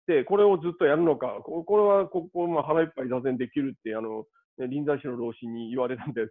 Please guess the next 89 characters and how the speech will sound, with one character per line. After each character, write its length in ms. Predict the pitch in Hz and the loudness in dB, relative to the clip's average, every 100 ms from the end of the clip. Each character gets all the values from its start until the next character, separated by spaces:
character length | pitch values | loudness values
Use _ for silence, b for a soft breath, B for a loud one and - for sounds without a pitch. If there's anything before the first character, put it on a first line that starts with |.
| _ | _
そ 100 | 180 | -2
う 20 | 165 | -2
だ 80 | - | -2
な 140 | 135 131 | -4 -4
と 100 | 110 | -6
思 160 | 113 | -10
っ 20 | 127 _ | -12 _
た 80 | |
ん 60 | - | -20
だ 60 | _ | _
け 60 | 123 | -16
ど、 120 | - b b b b _ _ _ | -16 b b b b _ _ _
も 220 | 214 359 | 0 0
う 20 | |
一 160 | - 320 | 2 -2
つ 80 | 220 | -2
は、 120 | 151 180 | -6 4
で 120 | 196 | 6
も 260 | 254 175 151 | 8 6 4
僕 180 | 170 165 | 2 0
は 120 | 147 | 2
延 220 | 233 277 | 4 2
長 140 | 269 226 | 0 2
し 60 | |
た 100 | 240 | 2
ん 60 | 165 | 4
で 80 | 131 | 2
す 60 | 135 | 0
よ。 280 | 120 110 120 | 0 2 0
あ 60 | |
の、 100 | 139 | -2
も 180 | 160 254 | 0 0
う 40 | 240 | 0
一 340 | - _ 269 | -6 _ -4
つ 40 | |
の 120 | 247 190 | 0 2
理 140 | 180 | 2
由 100 | 185 | 2
は、 340 | 233 170 123 - - | 4 2 0 -6 -12
え 40 | |
っ 40 | - | -4
と、 480 | 143 131 127 123 117 _ _ _ _ _ - | 0 2 2 0 -2 _ _ _ _ _ -20
十 240 | 135 208 | -6 -2
五、 140 | 196 185 | 2 2
十 120 | 185 | 2
六、 180 | 180 143 | 0 0
十 160 | 170 | -4
七 120 | 170 147 | -4 -2
に 80 | |
あ 60 | 123 | -2
る、 280 | 113 104 - | -2 -6 -10
あ 80 | 113 | -12
の、 160 | 110 - _ | -12 -14 _
月 120 | - 240 | -4 -2
の 100 | 143 | 0
真 180 | 151 | -2
ん 60 | 220 | -2
中 220 | 233 226 | 0 2
の 120 | 214 | 0
接 180 | 208 208 - | 2 -2 -2
心 180 | 151 127 | -8 -6
も 120 | 113 | -8
ち 80 | 110 | -8
ょ 40 | 120 | -12
っ 20 | |
と 220 | 107 104 - _ | -10 -12 -14 _
た 100 | 143 | -8
め-、 160 | 151 117 _ _ _ _ _ | -8 -10 _ _ _ _ _
あ 80 | 120 | -12
の、 140 | 113 | -6
ダ 120 | 139 | -4
メ 140 | 151 180 | 0 2
を 100 | 175 | 0
し 60 | |
て 100 | 175 156 | -2 -6
参 220 | 156 160 | -8 -6
加 140 | 165 | -8
し 80 | 180 | -4
よ 100 | 165 | -6
う 40 | 143 | -6
っ 40 | |
て 80 | 113 | -10
思 160 | 117 123 | -10 -12
っ 20 | _ | _
た 80 | - | -18
ん 40 | |
だ 80 | 139 | -14
け 80 | |
ど、 120 | 123 | -14